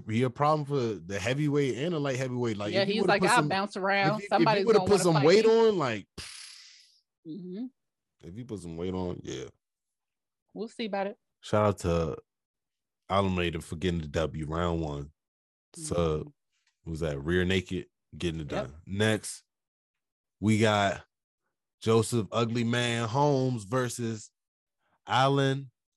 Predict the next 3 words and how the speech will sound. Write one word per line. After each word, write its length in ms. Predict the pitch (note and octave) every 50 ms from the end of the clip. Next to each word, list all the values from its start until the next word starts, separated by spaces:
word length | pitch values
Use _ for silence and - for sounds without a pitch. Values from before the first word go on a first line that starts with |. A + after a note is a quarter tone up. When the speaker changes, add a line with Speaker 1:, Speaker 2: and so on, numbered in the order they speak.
| _ _ _ _ -
Speaker 1:
Amedov-, 640 | G2 A#2 A#2+ A#2+ A#2+ A#2 A#2+ B2 B2+ B2+ B2 A#2 - _ _ _ _ _ _ _ _ _ _ _ -
uh, 60 | F2 - _ - - - - _ _ _ _ _ _ _ -
Amedovski. 1000 | A2+ A#2+ A#2+ B2 A#2+ A#2 A#2+ A#2+ A#2 A2+ - - - - _ - E2 D2+ C#2+ D2